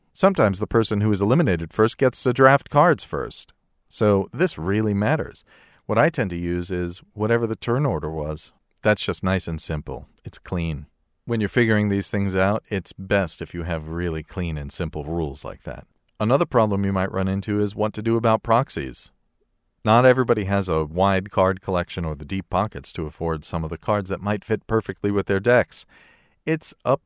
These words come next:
to you folks. It's your league. But you decide whether or not you want somebody to write Underground Sea on an island and call it good. That's your choice.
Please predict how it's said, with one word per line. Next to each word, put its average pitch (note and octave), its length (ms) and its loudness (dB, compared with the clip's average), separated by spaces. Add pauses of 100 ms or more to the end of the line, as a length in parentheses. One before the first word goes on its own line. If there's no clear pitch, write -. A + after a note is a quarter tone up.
(120)
to D3 400 -4
you A#2+ 300 -2
folks. F#2 420 -2
It's - 140 -10
your F#2+ 220 2
league. G2+ 420 0 (640)
But E2+ 120 -8
you G2 220 0
decide G2+ 460 -2
whether F2 240 -2
or E2+ 40 -4
not F2 220 -2
you F#2+ 80 -8
want E2+ 220 -2
somebody F2 340 -4
to E2 80 -6
write E2 260 -4
Underground F2+ 440 -4
Sea G2+ 180 -2
on E2+ 160 0
an D#2 80 -4
island G2 480 -2
and D2 300 -6
call E2+ 260 -4
it - 140 -18
good. C#2 420 -6 (640)
That's - 180 -10
your F#2 200 0
choice. - 560 -4